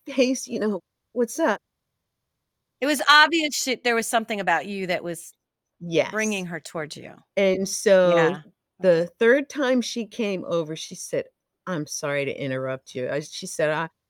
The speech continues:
Speaker 1: I probably already seem like a crazy person, but I promise you I'm not."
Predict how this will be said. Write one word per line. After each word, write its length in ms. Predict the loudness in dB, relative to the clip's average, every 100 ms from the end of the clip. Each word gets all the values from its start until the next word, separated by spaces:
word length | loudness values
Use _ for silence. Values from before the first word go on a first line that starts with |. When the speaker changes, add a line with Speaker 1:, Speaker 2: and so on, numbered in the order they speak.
| _ -10
Speaker 1:
I 80 | -8
probably 420 | -2 -2 2 2
already 380 | 2 2 -2 -4
seem 340 | -6 -6 -4
like 200 | -4 -6
a 60 | -10
crazy 320 | -6 -6 -6
person, 320 | -12 -10 -6
but 100 | -2 -2
I 80 |
promise 480 | -4 -6 -6 -6 -4
you 140 | 0 2
I'm 160 | 2
not." 280 | 0 -4